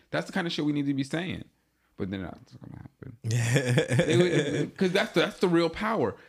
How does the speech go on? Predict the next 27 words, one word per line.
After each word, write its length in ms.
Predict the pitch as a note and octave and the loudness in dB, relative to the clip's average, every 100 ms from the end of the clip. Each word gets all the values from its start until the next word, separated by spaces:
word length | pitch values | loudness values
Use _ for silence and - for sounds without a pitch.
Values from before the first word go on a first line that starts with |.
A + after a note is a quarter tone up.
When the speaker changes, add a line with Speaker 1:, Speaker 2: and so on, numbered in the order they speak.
| - | -8
Speaker 1:
I, 160 | C3+ D#3+ | -4 0
I 20 | |
don't 180 | F#3 G#3 | 0 0
think 120 | D4+ | 2
that 160 | F#3+ - | 2 0
black 180 | F3+ | -2
people 260 | A3 F#3 E3+ | 0 0 2
realize 460 | E3 A3+ G#3 D3 C3+ | 4 4 2 0 -2
that 100 | A#2+ | -2
that's 220 | D3 - | -2 0
where 140 | F3 | 2
the 100 | F3 | 4
real 200 | D#3+ E3 | 4 2
power 500 | E3 - G3 F3 A2+ | 0 -2 0 0 -2
is. 240 | E2 B2 - _ _ | -2 -8 -12 _ _
The 60 | A#2+ | 2
real 200 | C3+ F3+ | 4 2
power 380 | F3+ - F3 F3 | 0 -4 -2 -2
in 120 | E3 | -2
the 60 | C3+ | 0
black 280 | D3 D3+ | 0 0
community 380 | D#3 C#3 D3+ D#3 | -2 -2 0 0
is 100 | B2+ | -2
the 100 | - | -4
fact 360 | - A#2 C3+ - | -6 -6 -4 -4
that 120 | G#2+ | -4
we, 240 | G#2+ G#2 | -2 -4